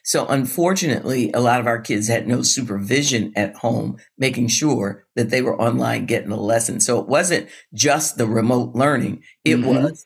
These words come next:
Speaker 1: they were just remote.
Speaker 2: Yep. Teaching themselves.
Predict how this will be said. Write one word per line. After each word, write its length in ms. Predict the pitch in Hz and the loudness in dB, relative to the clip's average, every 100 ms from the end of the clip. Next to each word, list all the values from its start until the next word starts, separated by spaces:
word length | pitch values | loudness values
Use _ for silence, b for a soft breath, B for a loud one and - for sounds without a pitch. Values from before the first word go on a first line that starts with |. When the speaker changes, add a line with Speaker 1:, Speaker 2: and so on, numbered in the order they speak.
| - | -4
Speaker 1:
they 100 | 160 | -2
were 120 | 151 | 0
just 220 | 107 117 113 | 0 0 0
remote. 500 | 101 120 127 - _ _ _ _ _ _ _ _ _ - | 0 2 0 -6 _ _ _ _ _ _ _ _ _ -8
Speaker 2:
Yep. 280 | 107 110 - _ _ _ _ _ - | -6 -6 -10 _ _ _ _ _ -2
Teaching 260 | 147 160 | 0 2
themselves. 760 | 143 135 147 131 104 - - | 0 2 0 0 -4 -8 -10